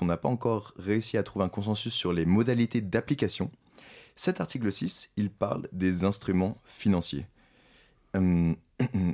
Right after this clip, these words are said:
plusieurs instruments financiers, notamment, euh, à l'article six point deux, un mécanisme qui est censé permettre aux entreprises privées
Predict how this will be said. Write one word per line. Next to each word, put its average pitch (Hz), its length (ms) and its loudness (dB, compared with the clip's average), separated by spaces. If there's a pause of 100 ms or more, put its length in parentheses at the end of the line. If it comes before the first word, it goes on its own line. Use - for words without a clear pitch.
(680)
plusieurs 127 340 2
instruments 98 300 2
financiers, - 500 -2
notamment, 104 760 4
euh, 82 280 0
à 85 80 -6
l'article 85 360 -6
six 92 220 -4
point 92 220 2
deux, 101 180 0 (260)
un 90 100 2
mécanisme 92 640 2
qui - 120 -6
est 85 60 -2
censé 92 320 -4
permettre 95 480 -2
aux 87 160 -2
entreprises - 480 -4
privées 143 460 -2